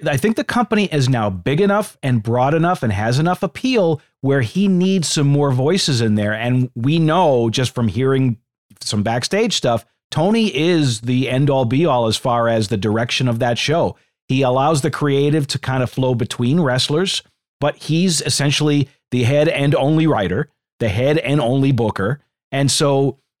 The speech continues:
if he could ever delegate some authority, that'd be great. I mean, one of the things that is very obvious is that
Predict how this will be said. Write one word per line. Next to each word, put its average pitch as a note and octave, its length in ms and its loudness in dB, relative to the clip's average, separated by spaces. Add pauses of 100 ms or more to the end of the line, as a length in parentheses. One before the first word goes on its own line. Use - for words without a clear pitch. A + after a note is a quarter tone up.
(100)
if D3 220 -2
he G#3+ 180 0
could A3+ 180 -2
ever F3 300 -2
delegate E3 480 0
some D3 160 0
authority, D3+ 440 0
that'd C3 160 0
be A#2+ 100 0
great. C#3 320 0
I C#3 80 -2
mean, C#3+ 260 2 (180)
one D#3+ 240 0
of B3+ 100 2
the E3+ 60 0
things E3 360 0
that C3+ 120 0
is A#2 140 0
very B2+ 300 0
obvious C3+ 480 0
is A#2+ 260 -2
that A#2+ 240 0